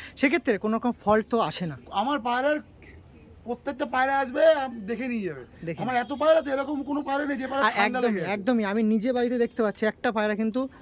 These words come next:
Speaker 1: কোনো ঝিমের
Speaker 2: প্রত্যেকটা যত্ন করি
Speaker 1: যত্ন
Speaker 2: পায়রা।
Speaker 1: নেই।
Speaker 2: আমি ওষুধ লাস্টে দেখাচ্ছি,
Speaker 1: অযত্ন
Speaker 2: পায়রা
Speaker 1: নেই।
Speaker 2: কি কি।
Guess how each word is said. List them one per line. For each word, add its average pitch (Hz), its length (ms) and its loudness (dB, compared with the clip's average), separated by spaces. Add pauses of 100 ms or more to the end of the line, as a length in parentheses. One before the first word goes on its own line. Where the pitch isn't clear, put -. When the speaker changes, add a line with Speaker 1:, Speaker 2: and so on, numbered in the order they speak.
Speaker 1:
কোনো 220 180 2
ঝিমের 208 380 0
Speaker 2:
প্রত্যেকটা 220 180 -8
যত্ন 240 240 -8
করি 254 160 -4
Speaker 1:
যত্ন 220 120 0
Speaker 2:
পায়রা। 262 240 2
Speaker 1:
নেই। 151 220 -6 (280)
Speaker 2:
আমি 190 140 -8
ওষুধ 220 340 -6
লাস্টে 220 240 -4
দেখাচ্ছি, 185 440 -8
Speaker 1:
অযত্ন 175 140 -4
Speaker 2:
পায়রা 165 240 -4
Speaker 1:
নেই। 139 100 -6
Speaker 2:
কি 165 80 -12
কি। 151 200 -14